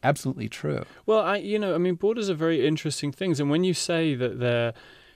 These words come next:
Speaker 2: they're, you know, illusory, that doesn't, I mean, like so many things in modern, in modern life, to say that they're illusory, to say that they're invented,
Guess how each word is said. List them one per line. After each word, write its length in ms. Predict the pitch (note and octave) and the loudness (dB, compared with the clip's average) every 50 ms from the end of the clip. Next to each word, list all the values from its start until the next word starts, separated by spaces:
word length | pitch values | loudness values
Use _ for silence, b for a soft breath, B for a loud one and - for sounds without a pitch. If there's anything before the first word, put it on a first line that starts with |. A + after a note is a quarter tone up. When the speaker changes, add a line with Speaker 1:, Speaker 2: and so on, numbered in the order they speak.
| B B | B B
Speaker 2:
they're, 400 | D3 A#2+ B2+ B2+ B2 A#2+ A#2 A#2 | 0 4 4 4 6 4 2 2
you 140 | B2+ B2+ A#2+ | 0 0 0
know, 80 | A2+ | 0
illusory, 880 | A2+ - B2 A#2+ B2+ C#3 D3 C#3 B2+ B2 G#2+ G#2 A2 A2+ A2 G2+ - - B2 | 0 0 0 4 4 6 4 4 2 0 -2 -4 -4 -6 -10 -12 -12 -6 -4
that 180 | C#3 B2 - - | -2 -2 0 2
doesn't, 380 | D3 D3+ D3+ C#3+ D#3+ C#3 - | 2 2 2 0 -4 -6 -2
I 40 | - | 0
mean, 220 | C3 C3 C3 C3+ | 0 2 2 0
like 260 | A2 C#3 C#3+ C#3+ - - | 0 2 2 0 0 0
so 160 | - - D3 | 0 0 2
many 240 | C#3+ D3 D3 D3 C3 | 2 2 2 2 0
things 300 | - - C#3 C3+ B2+ A#2+ | 0 -2 -2 -2 0 0
in 140 | B2+ A#2+ | 0 0
modern, 440 | A#2+ A#2+ A#2+ A#2 A2+ A#2 A#2 A#2 A#2+ - | 0 0 -2 -2 -2 -4 -4 -4 -6 -4
in 160 | B2+ B2 A#2+ | -4 -2 -2
modern 340 | A#2+ A#2+ A#2+ A2 A#2 A#2 A#2+ | 0 -2 -2 -2 -4 -2 -2
life, 240 | B2 B2 A#2 A2 - | -2 -2 -4 -4 -6
to 140 | - - A#2+ | -6 -4 -2
say 240 | - - D3+ E3 | 0 2 2 0
that 160 | D#3 D3+ A#2 B2+ | 0 -2 -2 -2
they're 200 | C3 B2 A#2+ A#2 | 0 0 0 0
illusory, 560 | A#2 A#2 B2 B2+ C3 A2+ A2+ A#2+ A2+ A2+ A2+ | 0 2 2 2 0 0 -2 -2 -2 -2 -2
to 120 | - - A2 | -4 -6 -6
say 240 | - - C3 B2+ | -4 0 0 0
that 180 | B2 B2 A#2+ A#2 | 0 0 -2 -2
they're 280 | A#2 A#2 A#2 A#2 A2 B B B B B B | -2 0 0 0 -2 B B B B B B
invented, 640 | C3 B2 A2+ G#2 B2+ C3 C3 A#2 - A2+ A2 - | -2 -2 0 2 0 0 0 -2 -6 -8 -10 -10